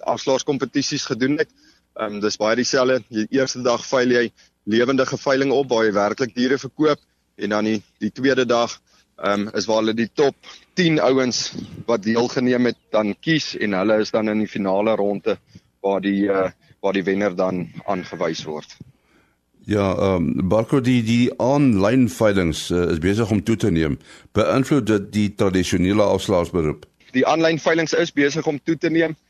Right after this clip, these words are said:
Speaker 1: Ek dink, ehm, as ou kyk na die lewende hawe kant, is hulle, is daar 'n bietjie van 'n toename, maar ek dink die tradisionele manier van, van opveil en veiling hou aan die lewende hawe kant, eh, is nog baie sterk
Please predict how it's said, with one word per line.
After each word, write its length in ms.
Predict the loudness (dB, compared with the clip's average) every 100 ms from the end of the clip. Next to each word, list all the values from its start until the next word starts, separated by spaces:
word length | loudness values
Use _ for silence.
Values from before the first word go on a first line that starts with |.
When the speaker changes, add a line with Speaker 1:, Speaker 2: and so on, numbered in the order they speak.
| _ _ -6
Speaker 1:
Ek 140 | -6 -4 0
dink, 400 | 2 0 -2 2
ehm, 280 | 2 2 -4 _ _ _
as 180 | -4 0
ou 140 | 0 2
kyk 200 | 0 2
na 100 | 2
die 140 | 4
lewende 320 | 4 4 4
hawe 260 | 4 4 2
kant, 440 | 2 0 0 -6 -20 -6
is 200 | -4 0
hulle, 360 | 0 2 2 0 -4 _ _ _ -6
is 80 | -2
daar 240 | 2 2
'n 640 | 0 _ -20 -20 -8 -6 -2
bietjie 260 | 0 0 2
van 180 | 2 0
'n 80 | 0
toename, 420 | 2 2 2 2
maar 160 | 2 2
ek 100 | 0
dink 140 | 0
die 80 | 0 0
tradisionele 640 | 0 0 0 2 4 4
manier 320 | 2 2 0
van, 340 | 0 0 0 -2
van 220 | -2 0
opveil 580 | 0 0 2 2 2 0 _ _ -4
en 200 | -2 0
veiling 400 | 2 2 4 4
hou 280 | 4 4 2
aan 160 | 0 0
die 100 | 2
lewende 340 | 2 2 2
hawe 260 | 2 2 0
kant, 360 | 0 0 0 0
eh, 160 | 0 -2 -6
is 100 | -4
nog 160 | -4 -2
baie 280 | 2 2 2
sterk 560 | -2 0 2 2 -2